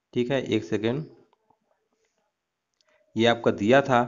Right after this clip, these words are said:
यहाँ पर आपको यहाँ पर डिफरेंस बारह डिग्री आया है। अब बट्टे में हमने बताया तीन सौ साठ आपको लिखना ही है, तीन सौ साठ आपको क्या करना है, लिखना ही है। अब आप इसको सॉल्व कर सकते हैं।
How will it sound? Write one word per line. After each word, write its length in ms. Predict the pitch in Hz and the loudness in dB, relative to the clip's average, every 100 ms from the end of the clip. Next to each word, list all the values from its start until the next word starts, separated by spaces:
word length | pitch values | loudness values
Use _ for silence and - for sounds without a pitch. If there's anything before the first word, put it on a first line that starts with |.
| - - - | -4 -20 -2
यहाँ 260 | 127 127 151 | 2 4 4
पर 180 | 156 143 | 4 6
आपको 400 | 131 - - 147 | 4 2 0 2
यहाँ 240 | 131 127 | 4 4
पर 140 | 135 120 | 2 2
डिफरेंस 380 | 120 120 135 131 | 0 2 -2 2
बारह 280 | 107 110 131 | 6 6 6
डिग्री 320 | 135 127 131 | 4 2 4
आया 220 | 127 117 120 | 6 6 4
है। 220 | 123 139 - _ - | 0 -6 -10 _ -6
अब 120 | 101 | 0
बट्टे 260 | 123 123 | 0 2
में 100 | 156 139 | 2 4
हमने 180 | 123 | 2
बताया 420 | 120 117 110 123 135 135 | 2 4 4 6 4 4
तीन 220 | 120 123 | 2 2
सौ 80 | 117 | 4
साठ 260 | 110 113 | 4 4
आपको 360 | 104 104 - 165 170 - _ - | 4 2 0 0 -2 -12 _ -6
लिखना 420 | 113 117 113 117 | -4 0 2 2
ही 260 | 117 113 135 | 2 2 2
है, 220 | 110 85 80 82 _ _ _ _ - | 2 -2 -6 -12 _ _ _ _ -8
तीन 160 | 113 120 | -4 -2
सौ 60 | |
साठ 200 | 120 117 | 2 2
आपको 180 | 117 113 | 2 0
क्या 160 | 135 135 | 0 0
करना 220 | 151 147 | 2 2
है, 80 | 107 | 0
लिखना 260 | 101 117 | 0 0
ही 200 | 123 127 | 0 0
है। 200 | 131 139 - - - - | 0 -4 -8 -20 -12 2
अब 140 | 143 | 4
आप 160 | 151 135 | 4 2
इसको 240 | - 110 | -2 -4
सॉल्व 300 | - 117 131 | 0 2 2
कर 100 | 131 123 | 0 0
सकते 300 | 123 - 135 | -2 -2 -2
हैं। 200 | 135 | -2